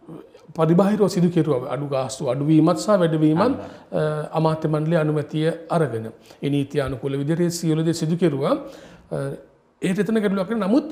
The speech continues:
Speaker 1: අ, ප්‍රතිපත්තියේ විදියට අපිට තියෙන්නේ බස් රථ මගින් විතරක් මගින් ප්‍රවාහනය. දැන් අපි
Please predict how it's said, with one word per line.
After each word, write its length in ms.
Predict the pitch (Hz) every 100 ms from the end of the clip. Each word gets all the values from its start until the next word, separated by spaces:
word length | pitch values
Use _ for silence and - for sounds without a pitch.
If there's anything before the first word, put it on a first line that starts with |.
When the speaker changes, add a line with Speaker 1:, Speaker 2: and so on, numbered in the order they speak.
| - - -
Speaker 1:
අ, 140 | - 165 147 - - _ _ _ _ 170
ප්‍රතිපත්තියේ 760 | 160 254 247 247 - 240 233
විදියට 460 | 208 180 214 208 214 220 247 277 - - -
අපිට 280 | - 175 185 185
තියෙන්නේ 500 | 185 185 185 226 294 - - - _ _ 175
බස් 240 | 151 151 -
රථ 200 | 220 220
මගින් 360 | 202 233 220
විතරක් 340 | 180 254 254 180
මගින් 320 | 143 151 135
ප්‍රවාහනය. 480 | 127 117 117 113 135
දැන් 200 | 185 180
අපි 220 | 180